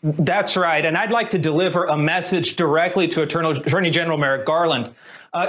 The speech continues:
you can intimidate us. You can threaten us. You can mobilize the F B I against us. You can even drag us out of our homes in a pre-dawn raid. We are not gonna stop reporting on radical gender theory in schools. We are not gonna stop reporting on radical gender surgeries on minors.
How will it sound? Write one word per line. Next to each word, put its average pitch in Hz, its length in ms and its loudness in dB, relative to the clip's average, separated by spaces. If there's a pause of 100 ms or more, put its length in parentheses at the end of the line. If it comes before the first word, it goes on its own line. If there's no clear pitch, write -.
you 247 120 4
can 220 160 0
intimidate 185 560 0
us. 208 320 -2
You 165 100 2
can 165 160 0
threaten 180 440 0
us. 185 300 -2 (340)
You 185 100 -2
can 190 160 0
mobilize 196 540 0
the 170 160 2
F 190 240 0
B 175 120 2
I 170 140 2
against 165 480 0
us. 185 300 -2 (240)
You 214 100 -4
can 254 140 0
even 214 240 0
drag 190 360 2
us 208 220 -2
out 175 140 0
of 170 80 -2
our 165 100 2
homes 185 320 0
in 165 80 2
a 151 60 0
pre-dawn 170 460 0
raid. 156 420 0 (180)
We 277 160 0
are 233 100 2
not 180 320 0
gonna 190 160 0
stop 160 340 -2
reporting 185 420 -2
on 143 120 0
radical 151 360 0
gender 180 320 0
theory 165 240 0
in 143 80 0
schools. 196 540 0 (200)
We 196 100 -4
are 185 80 0
not 185 260 0
gonna 196 180 0
stop 185 300 -2
reporting 190 360 0
on 156 120 0
radical 170 380 0
gender 175 280 0
surgeries 165 500 0
on 147 100 0
minors. 185 440 0